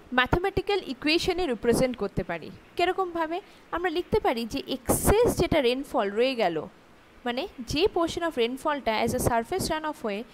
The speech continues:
রিভারে পৌঁছালো বা স্ট্রিমে পৌঁছালো, excess rainfall,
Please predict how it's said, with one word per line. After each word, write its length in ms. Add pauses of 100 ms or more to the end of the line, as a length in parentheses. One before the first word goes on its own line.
(300)
রিভারে 320
পৌঁছালো 540
বা 120
স্ট্রিমে 360
পৌঁছালো, 580 (140)
excess 420
rainfall, 380